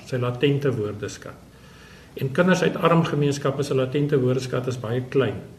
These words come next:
Terwyl kinders wat in gewone huise groot word en goeie blootstelling kry, ken reeds soms honderde duisende woorde latent. Kan nog nie almal sê nie, maar hulle is reeds daaraan blootgestel.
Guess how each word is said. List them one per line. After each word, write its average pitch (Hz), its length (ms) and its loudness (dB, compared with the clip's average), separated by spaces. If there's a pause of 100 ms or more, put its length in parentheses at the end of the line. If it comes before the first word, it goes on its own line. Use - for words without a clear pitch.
(600)
Terwyl 127 260 -2
kinders 156 500 0 (600)
wat 131 220 -2
in 139 120 2
gewone 139 400 4
huise 131 360 4
groot 147 300 4
word 135 180 2
en 131 80 -2
goeie 165 260 0
blootstelling 127 540 0
kry, 117 280 -2
ken 143 460 0
reeds 151 380 0 (300)
soms 175 360 -4
honderde 139 580 4
duisende 117 520 0 (180)
woorde 117 480 -2
latent. 110 420 -4
Kan 120 160 -8
nog 139 120 -4
nie - 100 -2
almal 147 220 0
sê 135 200 0
nie, 147 120 0
maar 127 120 0
hulle 120 100 -2
is 120 100 -6
reeds 127 260 0
daaraan 117 260 -6
blootgestel. 110 600 -6